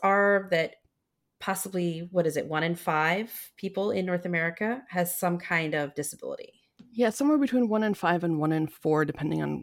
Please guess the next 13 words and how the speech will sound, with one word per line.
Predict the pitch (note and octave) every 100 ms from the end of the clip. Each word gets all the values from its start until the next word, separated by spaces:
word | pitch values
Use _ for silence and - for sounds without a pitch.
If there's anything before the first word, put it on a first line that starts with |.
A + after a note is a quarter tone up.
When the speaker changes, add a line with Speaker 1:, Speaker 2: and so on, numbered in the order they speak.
| -
Speaker 2:
which | D#3+ D3 - -
set | - D#3+ D#3
of | D3+
statistics | - - - - - -
you |
look | D3 D3+
at. | D3+ -
Those | G#3+ C4
are | C4
linked | G#3 G#3 G3+
on | F#3+
our | F3 -
website, | F3 - A#3+ B3